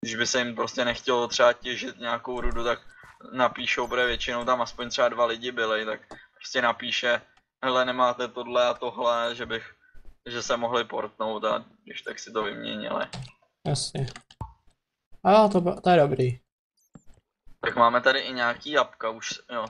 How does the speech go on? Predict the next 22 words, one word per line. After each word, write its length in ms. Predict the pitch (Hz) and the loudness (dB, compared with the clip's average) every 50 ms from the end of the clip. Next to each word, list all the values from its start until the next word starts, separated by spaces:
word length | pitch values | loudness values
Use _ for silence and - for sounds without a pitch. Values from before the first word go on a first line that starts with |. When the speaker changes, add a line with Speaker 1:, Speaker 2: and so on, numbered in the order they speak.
| - | -6
Speaker 1:
tady 180 | - 110 113 117 | -4 -4 -2 -2
já 120 | 117 117 | -2 -4
seberu 380 | - - 120 113 113 113 113 113 | -2 -4 -4 -2 -2 -4 -4 -4
ty 120 | - 143 | -8 -8
saplingy. 840 | - - 139 - - - 120 113 113 113 113 113 110 95 - - - _ _ _ _ _ - - _ _ _ _ _ _ _ | -6 -6 -6 -8 -6 -6 -6 -6 -6 -8 -10 -10 -10 -10 -12 -14 -18 _ _ _ _ _ -20 -20 _ _ _ _ _ _ _
Nějaký 340 | 113 110 110 156 - - 147 | -2 -2 -2 -2 -2 -2 2
jabka 380 | 151 139 123 - - _ 120 113 | 4 4 4 4 0 _ -4 -4
spadaly, 680 | - - - - 117 117 113 113 110 107 107 110 113 | -4 -6 -2 2 2 2 4 2 0 0 -2 -6 -8
takže 400 | - - 113 110 113 117 117 117 | -10 -12 -12 -10 -8 -6 -6 -6
v 480 | 113 - _ _ _ _ _ _ _ _ | -6 -8 _ _ _ _ _ _ _ _
Speaker 2:
Ok. 60 | - | -4
Speaker 1:
případě 460 | - 131 123 120 120 120 123 123 123 | -2 0 2 2 2 0 0 -2 0
máme 260 | 120 120 117 120 123 117 | 0 0 2 2 0 -2
potom 320 | 117 117 113 123 123 123 | -4 -6 -6 -6 -4 -2
rovnou 380 | 117 117 113 113 117 117 - - | -2 -2 0 -2 -4 -4 -4 -6
i 80 | 120 | -6
nějaký 500 | 120 120 117 113 117 - 123 123 120 - - - - - _ _ - - - | -2 -2 -2 0 -2 -2 -4 -4 -6 -6 -10 -18 -20 -20 _ _ -20 -18 -16
jídlo 360 | 127 120 120 113 120 127 131 127 | -10 -10 -8 -4 0 0 2 2
do 140 | 123 120 | 0 0
začátku. 640 | 117 127 120 - - 135 120 113 113 117 _ - 113 | 0 0 -2 0 0 0 2 2 0 -2 _ -10 -4
Dal 180 | 110 110 110 107 | -2 -2 -2 -2
jsem, 280 | - - 120 117 117 | -4 -6 -6 -6 -6